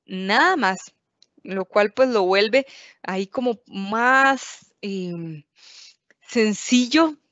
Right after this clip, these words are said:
tal vez de manejar en términos de que no es mucho, ah, no, no es mucho, eh, eh,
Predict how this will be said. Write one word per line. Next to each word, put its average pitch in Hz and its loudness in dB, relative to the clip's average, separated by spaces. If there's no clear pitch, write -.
tal 202 2
vez 208 6
de 269 2
manejar 226 2
en 269 -4
términos 247 -2
de 220 2
que 226 -4
no 214 0
es 233 0
mucho, 262 -2
ah, 208 0
no, 196 -10
no 190 -4
es 190 -2
mucho, 226 2
eh, 170 -2
eh, 160 -8